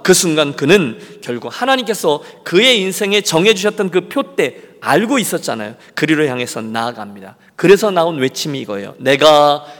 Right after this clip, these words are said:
가이사에게 상소하노라." 한번 해볼까요?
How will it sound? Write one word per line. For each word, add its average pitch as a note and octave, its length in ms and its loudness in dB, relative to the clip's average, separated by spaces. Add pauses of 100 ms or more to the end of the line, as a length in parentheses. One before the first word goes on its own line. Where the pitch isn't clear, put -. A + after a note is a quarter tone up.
(180)
가이사에게 A#2+ 920 -2
상소하노라." D#3+ 1300 -6 (640)
한번 D3+ 240 -6
해볼까요? E3 440 2